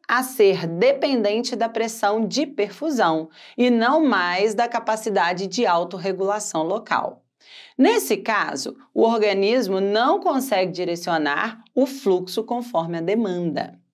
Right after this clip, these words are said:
Na hipotensão, importante, o organismo reage e as extremidades corporais, como pele e musculatura esquelética, sofrem vasoconstrição,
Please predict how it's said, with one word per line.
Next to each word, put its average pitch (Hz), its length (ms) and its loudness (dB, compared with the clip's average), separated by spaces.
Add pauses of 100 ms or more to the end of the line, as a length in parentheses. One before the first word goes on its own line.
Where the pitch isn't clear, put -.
(300)
Na 311 380 4 (180)
hipotensão, 208 1300 0 (340)
importante, 269 1400 0
o 226 160 2
organismo 214 880 0
reage 185 840 0
e 208 220 0
as 247 480 0
extremidades 185 720 -2
corporais, 170 760 -2 (320)
como 208 460 2
pele 139 580 0
e 196 120 0
musculatura 208 1400 0
esquelética, 202 1000 -2 (260)
sofrem 269 600 0
vasoconstrição, 247 2000 -2